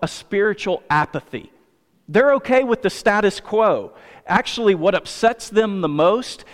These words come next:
is that God is coming in and he's rocking the boat. "You're forgiving everyone. How could you do this?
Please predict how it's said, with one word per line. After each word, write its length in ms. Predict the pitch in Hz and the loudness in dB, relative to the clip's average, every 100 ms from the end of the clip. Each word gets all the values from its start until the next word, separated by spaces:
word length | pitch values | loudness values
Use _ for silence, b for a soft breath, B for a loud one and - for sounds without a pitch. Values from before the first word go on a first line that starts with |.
| B | B
is 160 | 160 139 | -6 -2
that 200 | 156 156 | 0 0
God 320 | 165 180 196 | 0 2 0
is 120 | 170 | -2
coming 400 | - 165 160 151 | -6 -4 -2 -2
in 220 | 147 147 131 | -2 -2 -4
and 120 | 135 | -6
he's 180 | 113 110 | -8 -6
rocking 500 | 123 127 147 123 113 | -4 -4 -6 -10 -10
the 60 | |
boat. 560 | 104 101 101 - - - _ _ _ _ _ _ _ _ _ _ _ _ _ _ _ _ _ b b b b _ _ | -12 -16 -16 -20 -20 -20 _ _ _ _ _ _ _ _ _ _ _ _ _ _ _ _ _ b b b b _ _
"You're 140 | 190 220 | -12 -12
forgiving 640 | 196 156 175 180 190 208 _ - | -12 -14 -14 -16 -16 -18 _ -20
everyone. 680 | 277 - - - 175 - - _ _ _ _ _ _ _ _ _ _ _ | -20 -16 -14 -14 -16 -20 -20 _ _ _ _ _ _ _ _ _ _ _
How 480 | - - - 247 262 | -14 -10 -6 -4 -6
could 320 | 254 - 202 | -6 -12 -12
you 120 | 240 226 | -10 -12
do 260 | 330 294 | -10 -8
this? 500 | - 190 - - - | -8 -10 -14 -20 -20